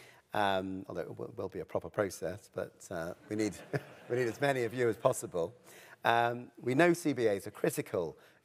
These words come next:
in ensuring our rules are proportionate, um, and we are using the opportunity the new panel brings to became, to become even more rigorous and analytical in measuring the expected effects of our work.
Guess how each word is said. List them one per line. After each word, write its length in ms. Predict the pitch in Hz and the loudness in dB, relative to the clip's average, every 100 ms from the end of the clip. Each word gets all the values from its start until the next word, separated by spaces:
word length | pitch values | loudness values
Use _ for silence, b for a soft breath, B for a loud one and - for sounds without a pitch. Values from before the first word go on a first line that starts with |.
| 113 | -4
in 60 | |
ensuring 500 | 110 104 - 139 120 | -2 -2 2 2 4
our 140 | 98 95 | 0 0
rules 280 | 98 87 87 | -2 -2 -2
are 120 | 78 | -2
proportionate, 840 | - - 123 117 123 135 - - _ b b b _ _ - | -4 -4 -4 -2 -2 -4 -6 -18 _ b b b _ _ -2
um, 300 | 107 101 104 _ - | 0 0 -6 _ -4
and 160 | 107 | -2
we 80 | 107 | 0
are 60 | 107 | 0
using 340 | 131 147 120 | 0 -2 -2
the 80 | 104 | -4
opportunity 680 | 90 - 98 92 90 92 87 | -4 -6 -6 -6 -8 -8 -8
the 100 | 95 | -6
new 160 | 98 | -6
panel 280 | 90 90 85 | -6 -8 -8
brings 460 | 90 92 87 82 - B B _ | -2 -2 -2 -8 -14 B B _
to 80 | |
became, 320 | - - 113 - _ | -14 -6 -4 -6 _
to 80 | 127 | -12
become 240 | - 120 - | -2 -2 0
even 220 | 156 143 | -2 -2
more 180 | 113 101 | -4 -4
rigorous 580 | 101 120 85 73 - - b b - | -2 -2 -2 -6 -10 -18 b b -12
and 120 | 107 - | -10 -6
analytical 720 | 98 92 98 95 95 85 82 b b - | -4 -4 -6 -10 -10 -10 -12 b b -8
in 160 | 107 | -4
measuring 460 | 110 110 104 92 85 | -2 -2 -4 -6 -4
the 60 | 87 | -8
expected 580 | - - - - 85 - | -4 -2 -2 -4 -16 -16
effects 480 | - 107 - - - | -2 -2 -2 -8 -14
of 180 | - 92 | -8 -2
our 140 | 85 | -2
work. 380 | 82 85 71 | -2 -4 -4